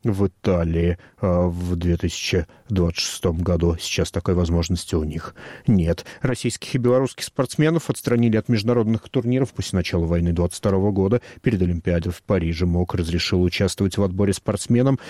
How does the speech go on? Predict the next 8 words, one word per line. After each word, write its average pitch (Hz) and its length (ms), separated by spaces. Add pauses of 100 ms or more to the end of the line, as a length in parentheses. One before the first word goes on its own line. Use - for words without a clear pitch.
(180)
не 135 340
связанным 113 560
с - 120
российской 101 500
армией 104 320
или 85 80
силовыми 95 480
структурами 98 720